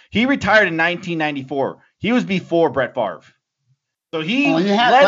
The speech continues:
Speaker 2: Brett
Speaker 1: the
Speaker 2: Favre in the nineteen ninety-two playoff game.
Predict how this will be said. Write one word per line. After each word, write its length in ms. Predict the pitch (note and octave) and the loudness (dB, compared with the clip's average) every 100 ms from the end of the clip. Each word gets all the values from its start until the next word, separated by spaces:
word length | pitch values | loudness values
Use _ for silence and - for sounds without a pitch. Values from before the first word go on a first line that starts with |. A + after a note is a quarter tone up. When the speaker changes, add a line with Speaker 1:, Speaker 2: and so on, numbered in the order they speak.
| - | 4
Speaker 2:
Brett 0 | |
Speaker 1:
the 200 | A#3+ F3+ | 4 2
Speaker 2:
Favre 360 | G3+ A3+ G#3+ F3+ | 4 4 4 2
in 120 | E3+ | 0
the 80 | D#3+ | 0
nineteen 400 | E3+ F#3 F3+ E3+ | 0 -2 -2 -2
ninety-two 520 | E3+ D3+ D3 E3 E3+ | 0 -2 -4 -4 -4
playoff 420 | C3+ E3+ C#3+ A#2 | -2 0 0 -2
game. 320 | A#2+ A2+ G#2 | -10 -12 -14